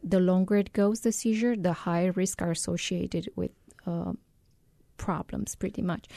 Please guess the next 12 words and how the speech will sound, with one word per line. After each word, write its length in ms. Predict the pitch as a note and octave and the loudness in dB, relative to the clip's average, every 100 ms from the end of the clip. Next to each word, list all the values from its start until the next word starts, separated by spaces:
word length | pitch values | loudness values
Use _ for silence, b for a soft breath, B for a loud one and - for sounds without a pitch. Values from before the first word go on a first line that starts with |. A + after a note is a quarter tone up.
| B B B B | B B B B
So 160 | - | 2
you 60 | G3 | 2
have 200 | G3+ G3 | 2 -2
to 100 | A#3 | -2
time 380 | - G3 F3 F3 | -2 -2 0 0
it. 180 | E3 - B B B - | -2 -6 B B B 0
And 440 | F#3+ F#3 F3+ F3 - | 2 4 2 0 0
if 160 | F#3+ | 0
there 140 | E3+ F#3+ | 2 0
are 60 | - | 2
any 360 | G3 G3+ A3 | 4 6 6
sharp 480 | G#3+ - G3+ F#3 F#3 | 4 0 0 0 -2